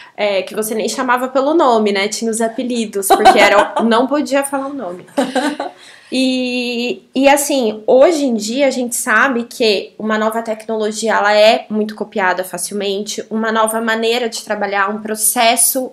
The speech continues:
Speaker 1: é, é copiado muito facilmente, um slogan é copiado muito facilmente. Então,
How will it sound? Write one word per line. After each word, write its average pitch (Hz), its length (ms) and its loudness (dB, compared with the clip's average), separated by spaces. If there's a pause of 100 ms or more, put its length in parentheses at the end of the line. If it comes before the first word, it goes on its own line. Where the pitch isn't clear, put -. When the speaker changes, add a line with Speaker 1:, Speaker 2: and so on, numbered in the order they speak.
Speaker 1:
é, 202 140 -4 (160)
é 202 140 -4
copiado 196 480 -4
muito 185 180 -6
facilmente, 202 680 -6
um 202 40 -4
slogan 233 600 0
é 208 80 -2
copiado 196 500 -6
muito 190 180 -12
facilmente. 202 800 -8
Então, 220 600 0